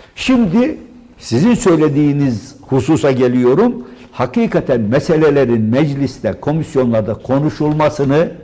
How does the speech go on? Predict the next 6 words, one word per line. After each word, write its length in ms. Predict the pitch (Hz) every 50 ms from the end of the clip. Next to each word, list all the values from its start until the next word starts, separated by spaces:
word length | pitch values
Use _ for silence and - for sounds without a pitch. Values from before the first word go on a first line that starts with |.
| - - - - - _ _ _ _
istemiyorlar. 640 | - - - - 139 139 143 147 131 110 101 98 - - - - - - - - - - - -
İnsanların 840 | 147 160 156 156 - 160 175 170 170 170 165 185 202 190 156 117
düşünmesini 880 | 113 147 - - - 175 170 170 165 160 160 - 175 170 175 202 202 - - - - -
arzu 500 | 110 117 123 113 120 151 156 131 - -
etmiyorlar. 640 | 170 175 175 170 165 190 185 170 143 131 110 98 - - - - - - - _ _ -
Rakamlara 840 | 131 131 135 160 170 170 175 180 175 175 175 202 214 - 123 -